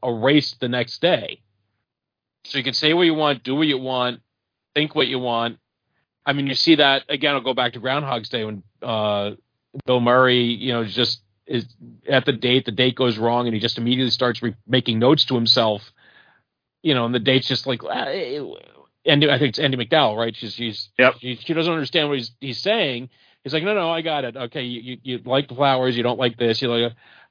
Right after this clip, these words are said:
Speaker 1: 'cause he knows she's not gonna remember, so all pretense of, you know, is gone. You know, any, any pretense of, of manners, any pretense of politeness is gone when you know that there's never gonna,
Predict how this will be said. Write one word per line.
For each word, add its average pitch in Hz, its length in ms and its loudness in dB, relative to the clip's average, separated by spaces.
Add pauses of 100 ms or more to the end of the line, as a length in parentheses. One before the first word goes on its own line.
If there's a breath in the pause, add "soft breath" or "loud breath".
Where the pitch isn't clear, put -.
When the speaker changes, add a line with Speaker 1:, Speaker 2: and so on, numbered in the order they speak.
(140)
Speaker 1:
'cause 151 240 0
he 175 120 4
knows 208 360 6
she's 139 280 -6
not 131 160 0
gonna 143 120 -2
remember, 151 460 0
so 135 340 -4 (680)
all 160 200 4
pretense 156 600 -2
of, 123 400 -2 (280)
you 123 260 -6
know, 123 60 0
is 113 120 -2
gone. 110 500 0 (800)
You 120 100 -6
know, 113 60 -2
any, 139 320 2
any 139 160 0
pretense 131 600 -2
of, 113 200 0
of 113 220 -2
manners, 127 520 4
any 120 220 0
pretense 127 480 -2
of 113 100 -6
politeness 120 800 0
is 117 180 -4
gone 135 380 2
when 110 100 -4
you 107 100 -4
know 117 160 0
that 113 120 -6
there's 104 200 -2
never 113 220 0
gonna, 110 360 -2